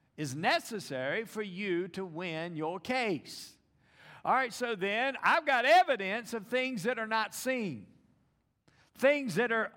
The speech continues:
unseen to the natural eye. Faith is your evidence.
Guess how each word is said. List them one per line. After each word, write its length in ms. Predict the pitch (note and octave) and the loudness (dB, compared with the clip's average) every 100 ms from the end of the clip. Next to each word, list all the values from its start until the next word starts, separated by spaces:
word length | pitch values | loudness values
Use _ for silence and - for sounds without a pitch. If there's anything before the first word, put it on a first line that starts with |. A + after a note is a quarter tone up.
| A#3 | -2
unseen 720 | C4+ A3+ - - C4 A#3 D#3+ | 0 0 -6 -4 -2 -2 -4
to 140 | G3 | -4
the 100 | F#3 | -2
natural 440 | G3+ A3 G#3+ F3 | -2 -2 -2 0
eye. 240 | D#3 D3+ D#3 - - - _ - | 2 2 0 -4 -20 -20 _ -20
Faith 580 | - - E4 C#4+ F3+ - | -4 6 6 4 -6 -8
is 240 | G3+ F#3 | -4 -2
your 140 | E3 F3 | 0 2
evidence. 760 | F#3+ D3 A2+ F#2 - - - | 0 0 -6 -8 -16 -20 -20